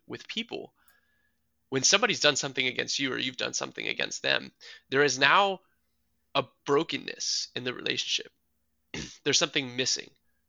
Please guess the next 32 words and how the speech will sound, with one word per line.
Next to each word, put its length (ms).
And 420
the 140
only 240
way 160
to, 260
in 100
my, 360
uh, 180
the 140
only 160
way 80
that 140
I 120
know 260
of 320
for 160
that 240
to 100
be 140
mended 500
is 100
through 160
the 80
process 480
of, 300
of 100
forgiveness 680
and 100
the 60
process 400
of 240
forgiving 800